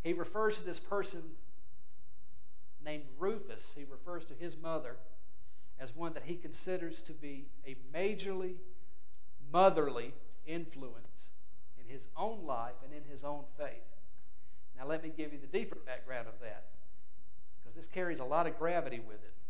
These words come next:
You need to know who this guy Rufus was. Anybody, anybody know who Rufus was by any chance?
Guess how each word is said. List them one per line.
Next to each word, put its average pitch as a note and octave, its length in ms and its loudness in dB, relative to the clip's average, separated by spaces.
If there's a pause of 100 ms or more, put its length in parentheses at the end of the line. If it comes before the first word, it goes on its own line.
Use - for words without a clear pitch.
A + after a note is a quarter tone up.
You C#3 120 -2
need A3 180 0
to G#3 60 -2
know F#3+ 240 0
who F3+ 200 -2
this D#3 200 -2
guy C#3 280 -2
Rufus B2 500 -2
was. A#2+ 260 -2
Anybody, G#3 360 0
anybody G#3+ 340 2
know F#3 200 2
who G#3+ 100 0
Rufus G3+ 360 0
was G3 240 0
by G3 100 -2
any F#3+ 100 -2
chance? G3+ 380 -2